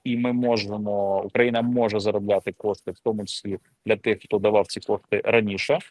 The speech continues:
Е, дивлячись на це, інші американські інвестори, інші компанії можуть вкладати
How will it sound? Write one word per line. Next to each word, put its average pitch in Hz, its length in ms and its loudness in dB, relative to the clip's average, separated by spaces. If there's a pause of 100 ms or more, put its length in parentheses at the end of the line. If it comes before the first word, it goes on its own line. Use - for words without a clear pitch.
(580)
Е, 110 460 6
дивлячись 147 560 0
на 127 120 0
це, 113 340 2
інші 127 280 -4
американські 110 560 -2
інвестори, 101 420 -4
інші 110 200 -6
компанії 98 460 -4
можуть 120 280 -2
вкладати 110 540 0